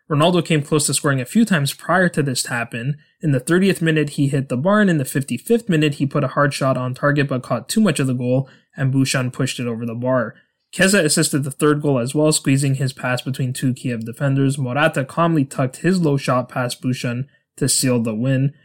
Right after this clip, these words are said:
Finally, Chiesa also did really well to track back and help defend. The battle between him and Mykolenko on Juve's right wing and Kiev's left wing was really fun to watch.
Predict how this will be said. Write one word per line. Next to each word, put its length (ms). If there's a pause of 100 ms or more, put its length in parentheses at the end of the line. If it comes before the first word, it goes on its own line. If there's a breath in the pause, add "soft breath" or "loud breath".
(300 soft breath)
Finally, 400
Chiesa 320
also 320
did 220
really 340
well 300
to 120
track 360
back 260
and 100
help 200
defend. 500 (240 soft breath)
The 80
battle 280
between 340
him 260
and 120
Mykolenko 560
on 120
Juve's 320
right 180
wing 180
and 120
Kiev's 300
left 260
wing 200
was 180
really 260
fun 220
to 100
watch. 380